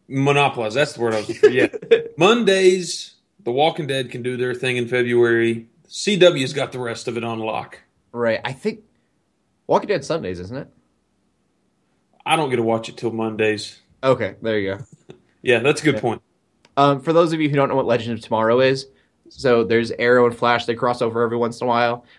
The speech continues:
Speaker 2: Legends of Tomorrow seems like it's gonna be a Hero of the Week type thing, but it's a group of heroes. Um, they're all the side heroes from Flash and Arrow, and they team up and become basically the Justice League,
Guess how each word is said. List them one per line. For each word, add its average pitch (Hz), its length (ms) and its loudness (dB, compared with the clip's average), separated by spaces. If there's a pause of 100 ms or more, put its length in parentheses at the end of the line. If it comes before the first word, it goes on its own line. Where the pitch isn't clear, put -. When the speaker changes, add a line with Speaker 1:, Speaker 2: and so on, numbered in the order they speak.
(140)
Speaker 2:
Legends 147 380 2
of 147 60 -12
Tomorrow 139 640 4
seems 190 360 0
like 185 100 4
it's 156 100 -4
gonna 147 160 2
be 139 140 2
a 123 40 -2
Hero 127 360 2
of 123 80 0
the 104 80 -2
Week 117 220 -6
type 143 200 -4
thing, 160 380 -6 (640)
but 123 400 2
it's 117 320 -6
a 117 140 0
group 139 360 4
of 135 120 4
heroes. 113 500 2 (400)
Um, 113 240 0
they're 113 140 2
all 120 60 4
the 113 60 2
side 107 340 -2
heroes 104 380 0
from 101 120 -14
Flash 104 320 -2
and 98 200 -6
Arrow, 92 380 -2 (380)
and 107 100 -2
they 104 80 0
team 110 220 0
up 107 140 0
and 104 120 0
become 113 420 -2
basically 110 300 0
the 98 80 -2
Justice 98 420 -4
League, 92 320 -2